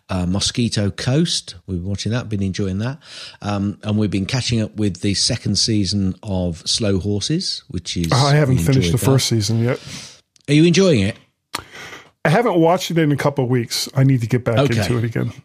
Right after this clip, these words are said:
Speaker 1: So, all right. So you, you, you need, you, I, well, you may not like it. You may not like it.
Speaker 2: No,
Speaker 1: I mean,
Speaker 2: I,
Speaker 1: you
Speaker 2: I
Speaker 1: know,
Speaker 2: saw the
Speaker 1: it doesn't
Speaker 2: first two or three episodes. The one with
Speaker 1: Yeah.
Speaker 2: Gary Oldman, right? That's what you're talking
Speaker 1: Yeah, yeah,
Speaker 2: about?
Speaker 1: that's right. Yeah, yeah,
Speaker 2: Oh, it's a
Speaker 1: yeah,
Speaker 2: great
Speaker 1: yeah.
Speaker 2: show.
Speaker 1: Yeah, yeah.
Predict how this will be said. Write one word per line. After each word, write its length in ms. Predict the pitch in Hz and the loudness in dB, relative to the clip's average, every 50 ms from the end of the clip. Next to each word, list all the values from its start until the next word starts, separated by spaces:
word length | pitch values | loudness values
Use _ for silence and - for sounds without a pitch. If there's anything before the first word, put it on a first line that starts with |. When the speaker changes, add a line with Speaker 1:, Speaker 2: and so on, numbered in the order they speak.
| _ _ _ - - | _ _ _ -14 -10
Speaker 1:
So, 200 | - - 113 98 - - - - | -6 -6 -6 -6 -8 -8 -6 -2
all 120 | 110 104 | -2 0
right. 180 | 87 76 - _ - | -2 -2 -6 _ -8
So 160 | - - 117 | -6 -4 -2
you, 380 | 104 104 104 92 101 113 101 92 | -2 -2 -4 -2 -4 -4 -4 -4
you, 100 | - 117 113 | -4 -4 -4
you 200 | 113 117 123 123 | -2 -2 -2 0
need, 320 | 139 143 135 131 - - | 0 0 -2 -4 -6 -6
you, 160 | 135 135 139 | -6 -4 -4
I, 200 | - 139 160 160 156 - - | -2 -2 -2 -2 -2 -2 -2
well, 160 | 190 214 233 | 0 2 2
you 160 | 240 247 254 | 2 2 2
may 160 | 247 254 247 | 2 2 2
not 140 | 240 240 214 | 2 2 0
like 260 | 208 196 143 113 - | 2 2 2 2 0
it. 160 | - 76 - _ - | -4 -8 -8 _ -4
You 100 | - 160 | -2 0
may 140 | 156 151 156 | 0 0 0
not 160 | 127 107 92 | -2 -2 -4
like 240 | 87 87 76 78 - | -6 -8 -6 2 4
it. 60 | 180 | 4
Speaker 2:
No, 180 | 254 302 302 190 | 6 6 6 4
Speaker 1:
I 120 | 165 175 | 4 4
mean, 40 | 143 | 2
Speaker 2:
I, 80 | 151 165 | 2 2
Speaker 1:
you 40 | |
Speaker 2:
I 40 | 175 | 2
Speaker 1:
know, 60 | 185 | 2
Speaker 2:
saw 300 | 185 165 - 233 247 269 254 | 2 2 2 4 4 4 2
the 80 | 214 | 0
Speaker 1:
it 40 | 170 139 | 0 0
doesn't 140 | 127 214 | 2 2
Speaker 2:
first 460 | 226 240 180 - - - - - - - - - - - 73 - _ _ _ _ _ _ _ _ _ _ _ _ _ _ _ - | 2 0 0 -4 -6 -6 -8 -12 -14 -16 -16 -14 -14 -14 -16 -16 _ _ _ _ _ _ _ _ _ _ _ _ _ _ _ -6
two 220 | - - 202 214 220 | -2 0 2 2 2
or 80 | 202 | 2
three 260 | - - - 214 202 202 | 0 0 0 2 2 2
episodes. 720 | 214 214 - - - 233 233 220 220 - - - - - _ _ _ _ _ _ _ - | 0 0 -2 0 2 2 2 2 2 0 -6 -8 -8 -10 _ _ _ _ _ _ _ 0
The 80 | - 151 | 2 4
one 180 | 151 170 180 175 | 4 4 4 4
with 100 | 165 - | 2 2
Speaker 1:
Yeah. 40 | |
Speaker 2:
Gary 240 | 196 165 165 160 151 | 2 2 2 4 4
Oldman, 400 | 151 156 151 113 110 101 92 98 | 2 2 0 -2 -4 -8 -4 -4
right? 180 | 113 123 131 131 | -2 -2 -2 0
That's 200 | - 135 - - | -2 -2 -2 -2
what 100 | 143 - | -2 0
you're 80 | 151 | 0
talking 220 | 131 - 147 143 156 | 2 2 2 2 2
Speaker 1:
Yeah, 80 | 170 165 165 | 2 2 2
yeah, 40 | |
Speaker 2:
about? 100 | 160 170 - | 2 2 0
Speaker 1:
that's 200 | 120 - - - | 0 -2 -2 -2
right. 180 | 101 104 - - - | -2 -4 -4 -6 -8
Yeah, 140 | - 147 139 | -6 -4 -2
yeah, 160 | 147 135 180 | 0 0 0
Speaker 2:
Oh, 40 | 190 | 0
it's 120 | - - | 0 -2
a 40 | 185 | -2
Speaker 1:
yeah, 40 | - | -2
Speaker 2:
great 300 | - 202 220 262 269 - | 0 0 2 0 0 0
Speaker 1:
yeah. 60 | - | 0
Speaker 2:
show. 360 | - 170 120 92 90 98 - _ - - - _ _ _ _ _ _ _ _ - | 0 0 0 0 -4 -10 -14 _ -20 -20 -20 _ _ _ _ _ _ _ _ -8
Speaker 1:
Yeah, 200 | 101 110 87 - _ _ _ _ _ | -6 -6 -6 -6 _ _ _ _ _
yeah. 140 | - 82 | -10 -10